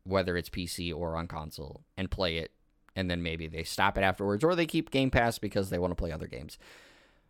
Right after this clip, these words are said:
Obviously, the multiplayer is free, so that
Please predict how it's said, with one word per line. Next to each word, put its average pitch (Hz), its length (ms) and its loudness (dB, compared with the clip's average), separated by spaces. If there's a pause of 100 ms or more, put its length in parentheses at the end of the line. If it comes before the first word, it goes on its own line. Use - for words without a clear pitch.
(480)
Obviously, 123 600 6
the 95 100 -2
multiplayer 104 560 4
is 80 100 -4
free, 85 540 -6 (560)
so 90 580 4
that 95 440 4